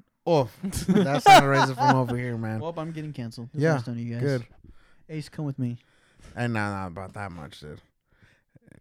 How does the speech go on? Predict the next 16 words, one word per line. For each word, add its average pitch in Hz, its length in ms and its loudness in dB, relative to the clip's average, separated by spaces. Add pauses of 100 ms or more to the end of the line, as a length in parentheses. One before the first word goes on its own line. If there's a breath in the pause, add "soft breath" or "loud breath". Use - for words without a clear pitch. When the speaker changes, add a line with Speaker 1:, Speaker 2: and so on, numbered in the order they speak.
(640)
Speaker 1:
Bestiality 110 640 -8
is 104 100 -14
not 107 180 -8
allowed. 95 340 -10 (380)
Speaker 2:
Um, 123 280 -4
that's 120 200 -18
not 135 100 -10
what 135 80 -6
I 123 60 -6
meant, 123 280 -6
but 127 120 -6
okay. 147 460 -2
<laughs> - 800 -4
I'm 156 80 -12
just 156 160 -8
like, 160 160 -4